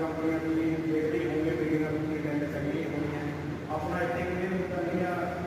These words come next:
ਦਵਾਈਆਂ ਵੇਚਦੇ ਹਾਂ। ਆਪਣਾ ਇੱਥੇ ਜਿਹੜਾ ਅੱਜ ਇੱਕ ਇਕੱਠੇ ਹੋਣ ਦਾ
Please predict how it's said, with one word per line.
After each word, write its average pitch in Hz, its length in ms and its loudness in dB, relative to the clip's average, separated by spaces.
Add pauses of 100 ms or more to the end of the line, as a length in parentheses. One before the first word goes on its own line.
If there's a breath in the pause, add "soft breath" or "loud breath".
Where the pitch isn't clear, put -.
(420)
ਦਵਾਈਆਂ 165 440 2
ਵੇਚਦੇ 143 240 0
ਹਾਂ। 151 880 -2
ਆਪਣਾ 185 280 0
ਇੱਥੇ 190 300 0
ਜਿਹੜਾ 196 180 2
ਅੱਜ 180 360 0
ਇੱਕ 180 200 0
ਇਕੱਠੇ - 320 2
ਹੋਣ 175 300 0
ਦਾ 170 260 4